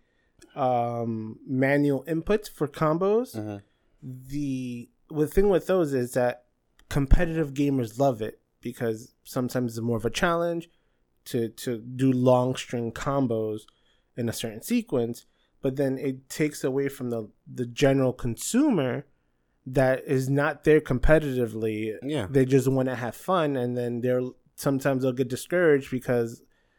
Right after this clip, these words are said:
Speaker 1: of the situ-, uh, of having to input so much, uh, buttons or sequences to get that combo out. So some, so they have to try to find a,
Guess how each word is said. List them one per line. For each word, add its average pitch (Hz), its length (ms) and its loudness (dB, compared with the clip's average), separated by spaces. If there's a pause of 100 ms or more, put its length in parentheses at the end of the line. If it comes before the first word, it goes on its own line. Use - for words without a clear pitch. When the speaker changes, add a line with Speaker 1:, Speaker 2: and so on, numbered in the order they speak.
(340)
Speaker 1:
of 120 680 0 (540)
the 127 380 -2
situ-, 135 440 -4
uh, 135 220 -2
of 131 240 -2
having 143 380 2
to 147 260 -2
input - 320 4
so 147 100 0
much, 135 440 -4 (580)
uh, 113 400 4 (280)
buttons 139 500 4
or 123 80 2
sequences 131 760 0 (500)
to 156 100 0
get 131 220 2
that 127 140 0
combo 117 400 0
out. 117 240 0 (220)
So 135 160 0
some, 147 560 2
so 151 160 2
they 156 180 4
have 190 220 0
to 190 80 -2
try 170 160 0
to 156 80 -2
find 156 240 0
a, 139 100 -2